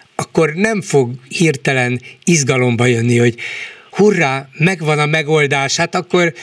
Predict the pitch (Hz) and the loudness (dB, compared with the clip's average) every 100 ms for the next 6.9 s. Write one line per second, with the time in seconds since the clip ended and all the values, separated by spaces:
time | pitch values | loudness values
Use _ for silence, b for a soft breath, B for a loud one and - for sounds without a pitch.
0 | B 139 160 196 175 170 165 165 190 190 | B 0 2 4 2 0 0 2 4 4
1 | 165 147 - 151 143 190 196 147 156 151 | 2 -2 -2 -2 0 2 2 0 0 -2
2 | - B B B B B B _ - 160 | -4 B B B B B B _ -4 -2
3 | 190 233 180 - 143 113 113 110 107 104 | 0 2 0 0 0 0 0 0 -2 -2
4 | 98 101 101 98 98 92 - - - - | -4 -4 -2 -2 -4 -4 -4 -4 -8 -14
5 | - _ _ _ _ _ - - _ _ | -14 _ _ _ _ _ -20 -20 _ _
6 | _ _ - 175 143 - 117 - | _ _ -2 -2 -2 -6 -12 -12